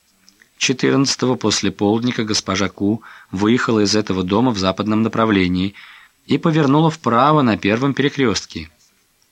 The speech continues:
«Где они с братом расстались, Ким?» «Они почти миновали маленькую рощицу у слияния вот этих двух просёлочных дорог,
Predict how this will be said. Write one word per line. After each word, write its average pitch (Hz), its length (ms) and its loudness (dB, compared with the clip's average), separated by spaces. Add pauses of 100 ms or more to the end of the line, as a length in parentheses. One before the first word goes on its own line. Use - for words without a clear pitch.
(560)
«Где 110 340 0
они 156 140 4
с 147 80 0
братом 151 320 0
расстались, 143 500 0
Ким?» 143 360 -2 (1400)
«Они 123 280 4
почти 127 380 -2
миновали 123 460 4
маленькую 120 580 2
рощицу 127 560 0
у 101 80 0
слияния 123 500 2
вот 110 160 -2
этих 117 260 -4
двух 117 280 -2
просёлочных 117 640 0
дорог, 123 400 0